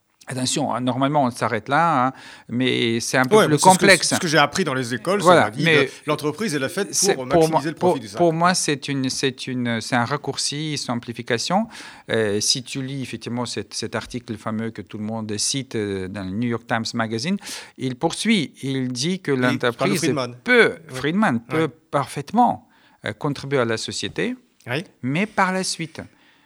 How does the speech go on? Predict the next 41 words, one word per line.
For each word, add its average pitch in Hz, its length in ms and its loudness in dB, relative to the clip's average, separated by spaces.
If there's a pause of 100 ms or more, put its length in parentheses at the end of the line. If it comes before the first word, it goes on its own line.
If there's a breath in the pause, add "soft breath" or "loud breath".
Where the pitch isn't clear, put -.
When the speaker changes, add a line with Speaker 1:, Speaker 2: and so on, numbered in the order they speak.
(200 soft breath)
Speaker 1:
une 147 120 -4
fois 165 340 -2
qu'il 143 800 0
a 131 80 2
fait 131 220 -4
tout 165 200 -8
pour 135 160 -4
maximiser 117 460 -4
le 104 80 -10
profit, 160 540 -8
effectivement, 113 640 -4
il 117 80 0
y 92 60 -2
en 92 120 -6
a, 123 440 -2 (360 loud breath)
il 101 80 -8
y - 20 -4
a 101 60 -6
des, 98 280 -6
des, 95 140 -8
des 110 140 -8
résultats, 110 440 -4
des 123 120 -2
dividendes, 113 420 -4
et - 40 -14
cetera. 120 360 -2
Et 127 140 -2
on 117 180 -6
peut, 185 380 -4
effectivement, 127 460 -4
à 135 40 -2
travers 107 400 -6
les 98 80 -12
fondations, 98 460 -8
en 120 80 -2
fait, 107 280 -8 (360 loud breath)
mais 151 260 0 (300)
il 147 140 -2
faut 156 120 -2
pas 185 160 4
mélanger, 160 600 -4